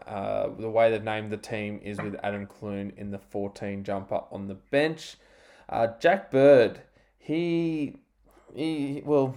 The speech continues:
last week we'll call it a bit of an experiment with the, um, with the time he played at five eight.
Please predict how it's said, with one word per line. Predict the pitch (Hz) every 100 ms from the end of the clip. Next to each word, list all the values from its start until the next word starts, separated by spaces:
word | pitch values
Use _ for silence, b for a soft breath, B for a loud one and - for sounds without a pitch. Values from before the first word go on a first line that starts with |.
| 143
last | 143 143 143
week | 131
we'll | 120
call | 117 - 113 107
it |
a |
bit | 98 104
of | 98
an | 98
experiment | 98 - - 101 101 101 104 101
with | 101 101 -
the, | 98 98
um, | 98 95 95 101 _ b b -
with |
the | 107
time | 104 107 101
he | 101
played | - 101 98
at | 95
five | - 98 95
eight. | 107 110